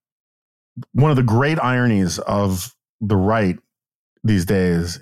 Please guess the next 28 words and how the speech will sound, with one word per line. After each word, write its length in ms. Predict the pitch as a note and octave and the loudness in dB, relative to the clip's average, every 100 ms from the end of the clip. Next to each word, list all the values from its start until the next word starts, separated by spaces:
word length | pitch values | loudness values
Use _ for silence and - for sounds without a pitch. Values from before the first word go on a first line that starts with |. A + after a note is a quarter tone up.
| G2+ | -2
is 220 | F#2 F#2 | 0 0
that 420 | G2 F#2 F2 - _ _ _ _ _ _ _ - | 0 -2 -4 -10 _ _ _ _ _ _ _ -10
the, 580 | B2+ A2 G2 F2+ E2+ - _ _ _ _ | -6 0 0 0 -2 -6 _ _ _ _
the 260 | - B2+ - | -4 -2 0
im-, 200 | D3+ D#3 - | 0 0 0
a 80 | |
lot 360 | A2 G#2+ C3+ D#3+ | 0 2 0 0
of 120 | C#3+ | 0
the 120 | B2 | 0
immigrants 400 | A#2 A#2+ G2+ F2+ | 0 0 0 -2
that 160 | - F2 | -4 -2
they're 160 | G#2+ G2 | 0 0
denouncing, 460 | F2+ F#2+ G2+ A2 | 2 0 0 0
I 20 | |
mean, 140 | A2 C3 | 0 2
I 300 | D#3+ B2+ D#3+ | 0 -2 -2
remember, 440 | G3 D3+ B2+ B2+ | 0 0 0 -2
I'm 120 | B2 | -2
old 120 | E3 C3+ | -2 0
enough 240 | B2 A2+ | 0 0
when 140 | G#2+ | 0
Pat 180 | G#2+ A#2+ | 0 -2
Buchanan 340 | A2+ A2 A2+ G#2 | -2 -2 0 0
was 120 | F#2 | 0
talking 240 | G2 G2 | -2 0
about 160 | G2 G2 | 0 0
how 120 | G2+ | 0
these 320 | F#2+ F#2 D#2+ | 0 0 -2